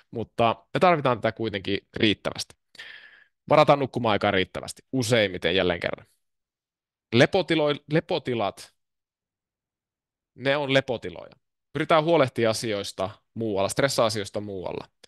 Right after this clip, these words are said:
Huolipäiväkirja on tosi hyvä, mistä puhuttiin. Jos sulla on huolia, koita varata myös aika sille. Keskustele ihmisten kanssa. On tosi tärkeää, että saadaan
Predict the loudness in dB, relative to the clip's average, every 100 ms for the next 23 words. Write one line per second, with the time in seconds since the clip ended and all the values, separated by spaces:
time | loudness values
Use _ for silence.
0 | _ _ 4 6 6 2 2 -2 -4 -4
1 | -8 -8 -8 -10 -12 -14 -14 -12 -12 -14
2 | -16 -16 -18 -20 _ _ -20 -12 -2 0
3 | 2 4 6 6 6 2 2 2 2 0
4 | -4 -2 0 0 -2 -8 -4 -2 -2 -4
5 | 0 0 -2 -8 -16 -14 -16 -16 _ _
6 | _ _ _ _ -20 _ _ _ -4 0
7 | 2 2 4 0 2 2 4 0